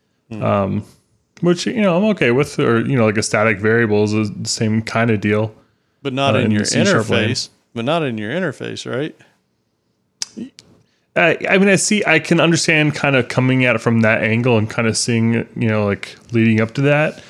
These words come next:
Speaker 2: But, uh, you know, I mean, I think it's absurd, right? <laughs>
Speaker 1: Okay.
Speaker 2: It, it definitely seems off with my kind of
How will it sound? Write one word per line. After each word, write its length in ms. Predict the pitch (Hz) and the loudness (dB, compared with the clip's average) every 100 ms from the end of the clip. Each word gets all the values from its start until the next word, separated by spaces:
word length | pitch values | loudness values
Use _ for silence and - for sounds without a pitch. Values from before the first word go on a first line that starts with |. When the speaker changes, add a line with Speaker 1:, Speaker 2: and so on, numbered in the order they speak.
| - _ _ _ _ | -20 _ _ _ _
Speaker 2:
But, 400 | 113 110 - - | 2 2 0 -4
uh, 340 | 113 113 104 - - | 0 2 2 -2 -4
you 100 | 127 | 0
know, 80 | 110 | 0
I 140 | 101 104 | 2 0
mean, 100 | 101 | 0
I 140 | 113 | 0
think 180 | 110 98 | 0 -4
it's 80 | 95 | -4
absurd, 400 | 95 107 101 104 - - | -4 -4 -2 -4 -8 -6
right? 320 | 113 107 113 - | -2 -2 -4 -8
<laughs> 40 | - - - - | -10 -12 -18 -16
Speaker 1:
Okay. 280 | 127 113 113 | -14 -12 -8
Speaker 2:
It, 200 | 113 110 | -4 2
it 140 | 117 113 | 2 2
definitely 240 | 117 123 | 0 0
seems 260 | 113 123 107 | 2 0 2
off 240 | 107 110 | 2 2
with 140 | 110 107 | 0 2
my 200 | 110 113 | 2 0
kind 340 | - 117 104 | -2 -2 0
of 120 | 101 | -2